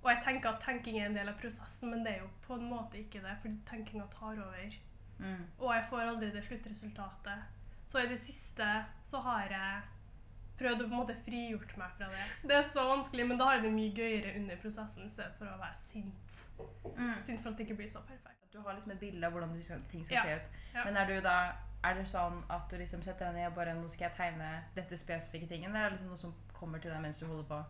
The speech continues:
Speaker 1: Den spesifikke tingen, og den skal brukes sånn, sånn, sånn, sånn.
Speaker 2: Mm.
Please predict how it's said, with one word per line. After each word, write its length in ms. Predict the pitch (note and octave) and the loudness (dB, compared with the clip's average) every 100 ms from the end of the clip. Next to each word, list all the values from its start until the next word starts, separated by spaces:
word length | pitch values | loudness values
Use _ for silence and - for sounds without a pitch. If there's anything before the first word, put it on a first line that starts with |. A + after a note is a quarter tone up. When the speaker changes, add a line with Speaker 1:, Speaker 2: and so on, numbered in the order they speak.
| A#3+ | 4
Speaker 1:
Den 200 | B3 B3+ | 6 4
spesifikke 640 | - A#3 G#3+ - A3 A3 | 0 -2 -2 -2 -2 -2
tingen, 360 | - G3 G#3 B3 | -4 -4 -2 -2
og 120 | A#3 | -2
den 140 | A3 G#3+ | -2 -2
skal 200 | - G#3 | -2 0
brukes 340 | A3 G#3+ G#3 - | 0 0 -4 -4
sånn, 260 | C4 C#4+ | -2 0
sånn, 220 | B3+ B3 B3 | -2 -4 -2
sånn, 240 | A#3+ A3+ | -4 -4
sånn. 240 | A#3 C4 E4+ - - | -2 -2 -4 -8 -6
Speaker 2:
Mm. 180 | G3+ | -4